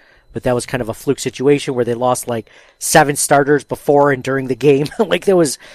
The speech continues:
it was in Miami and a hundred twenty degree weather on the sidelines. Like, that was just an insane game altogether.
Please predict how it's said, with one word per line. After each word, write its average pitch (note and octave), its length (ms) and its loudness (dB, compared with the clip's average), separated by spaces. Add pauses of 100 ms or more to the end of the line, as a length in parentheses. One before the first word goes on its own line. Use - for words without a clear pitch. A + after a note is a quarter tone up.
(120)
it C3+ 40 -2
was C#3+ 180 2
in F3+ 340 0
Miami D3 560 0
and B2 100 -4
a G#2 60 -10
hundred D3+ 320 -2
twenty C#3+ 260 -4
degree C#3 300 -2
weather C3 280 0
on B2 100 -2
the A2+ 60 -8
sidelines. C3 760 -6 (360)
Like, D3+ 120 -2
that A3+ 120 6
was E3+ 140 2
just C#3+ 220 -2
an C#3+ 160 -10
insane B2+ 640 -4
game G#2+ 480 -8
altogether. B2 520 -6